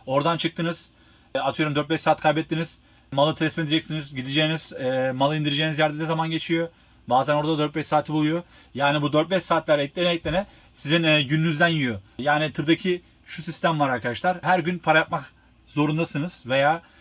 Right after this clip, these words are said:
derseniz ki yani ben abi salla lay lay lom takılırım. Para yapmasam da olur o gün.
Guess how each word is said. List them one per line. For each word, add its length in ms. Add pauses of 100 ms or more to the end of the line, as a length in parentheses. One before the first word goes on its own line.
(200)
derseniz 400
ki 60
yani 220
ben 200 (240)
abi 300
salla 560
lay 180
lay 120
lom 120
takılırım. 400 (380)
Para 160
yapmasam 380
da 40
olur 140
o 80
gün. 200